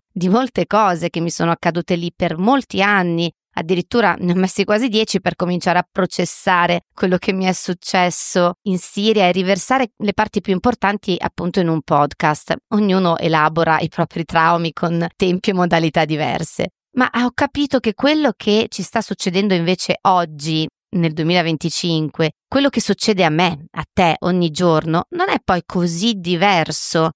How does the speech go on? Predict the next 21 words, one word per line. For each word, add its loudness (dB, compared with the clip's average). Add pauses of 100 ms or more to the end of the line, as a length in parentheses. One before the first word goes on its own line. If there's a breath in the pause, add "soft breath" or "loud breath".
(100)
da 0
quello 2
che 0
ho 2
vissuto -4
in 2
Siria. 0 (180)
Sono -2
cambiate 0
le 4
modalità, 0
certo, 0 (160)
qui, 0
in -6
particolare -2
in -4
Italia, 0 (100)
non -4
c'è -6
una 0
guerra 0